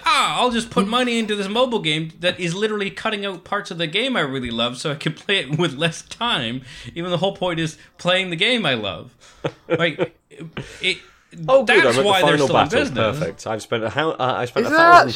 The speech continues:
Speaker 3: actually
Speaker 2: pounds.
Speaker 3: a character called Zack <laughs>
Speaker 2: Yes.
Speaker 3: in, in
Speaker 2: Yeah,
Speaker 3: Final
Speaker 2: Zack.
Speaker 1: Yeah,
Speaker 3: Fantasy?
Speaker 1: he, he, he's, he's, he's
Speaker 3: Okay.
Speaker 1: Proto Cloud.
Speaker 2: Yes.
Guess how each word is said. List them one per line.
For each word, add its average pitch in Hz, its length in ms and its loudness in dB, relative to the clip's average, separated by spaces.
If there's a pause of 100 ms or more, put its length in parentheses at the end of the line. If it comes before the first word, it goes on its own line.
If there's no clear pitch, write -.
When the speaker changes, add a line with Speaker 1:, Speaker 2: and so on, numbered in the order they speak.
Speaker 3:
actually 220 180 4
Speaker 2:
pounds. 143 180 0
Speaker 3:
a - 40 -20
character 190 500 -2
called 139 320 -10
Zack 156 640 -2 (100)
<laughs> - 100 -20
Speaker 2:
Yes. 190 640 0 (120)
Speaker 3:
in, 170 140 -10
in 165 40 -12
Speaker 2:
Yeah, 117 120 -8
Speaker 3:
Final - 140 -8
Speaker 2:
Zack. 240 80 -4
Speaker 1:
Yeah, - 100 -4 (180)
Speaker 3:
Fantasy? 101 180 -8
Speaker 1:
he, 185 240 -2
he, 202 320 -4
he's, 196 460 -8
he's, 175 360 -8 (360)
he's 160 160 -8
Speaker 3:
Okay. 139 160 -6
Speaker 1:
Proto 208 340 -2
Cloud. 87 440 -8 (340)
Speaker 2:
Yes. - 320 -8